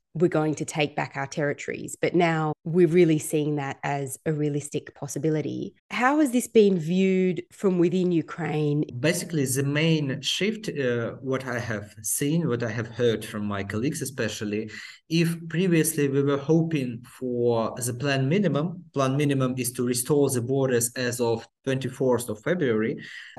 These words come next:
Speaker 2: As of now, we are st-, striving to the plan maximum, and that is the, the whole liber-, liberation of Ukrainian territories and the restoration of the borders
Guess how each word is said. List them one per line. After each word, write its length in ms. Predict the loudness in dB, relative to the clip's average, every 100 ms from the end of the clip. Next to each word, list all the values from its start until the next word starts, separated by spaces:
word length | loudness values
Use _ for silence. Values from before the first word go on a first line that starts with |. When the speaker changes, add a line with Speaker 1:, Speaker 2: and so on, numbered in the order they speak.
| -4
Speaker 2:
As 180 | -2
of 180 | 0 -2
now, 280 | 0 2 2
we 280 | 4 4 4
are 360 | 4 2 0 -4
st-, 420 | -6 -6 -6 -6
striving 640 | -6 -2 0 2 2 0 -2
to 160 | -4
the 140 | -2 -2
plan 260 | 0 0
maximum, 560 | 0 0 -2 -2 -4 -6
and 220 | -6 -6 -2
that 180 | 0
is 180 | 0 -2
the, 260 | -2 -4 -6 -6
the 100 | -6
whole 300 | 0 4 4
liber-, 520 | 4 2 0 0 -2 -2
liberation 640 | 0 0 2 0 0 -6
of 80 | -8
Ukrainian 420 | -6 -2 -2 -2
territories 480 | 0 0 0 -4 -4 -12 -8
and 120 | -6 0
the 100 | 0
restoration 600 | 0 0 2 2 0 -4
of 100 | -2
the 100 | -2
borders 420 | 0 2 4 2